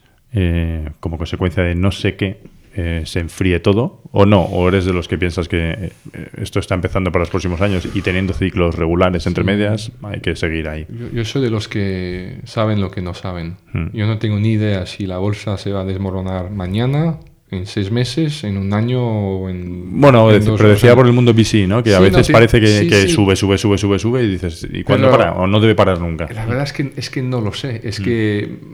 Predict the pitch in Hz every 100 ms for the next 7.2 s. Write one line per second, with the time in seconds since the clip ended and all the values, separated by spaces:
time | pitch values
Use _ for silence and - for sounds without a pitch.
0 | - - - 135 110 - - - 151 165
1 | 135 151 147 151 147 156 175 180 156 147
2 | 180 190 127 - 127 131 127 139 127 127
3 | 113 151 151 165 165 120 110 113 110 151
4 | 170 156 127 113 113 113 113 117 104 120
5 | 120 113 104 147 156 135 113 110 107 104
6 | - 147 113 127 113 113 101 98 92 -
7 | - 95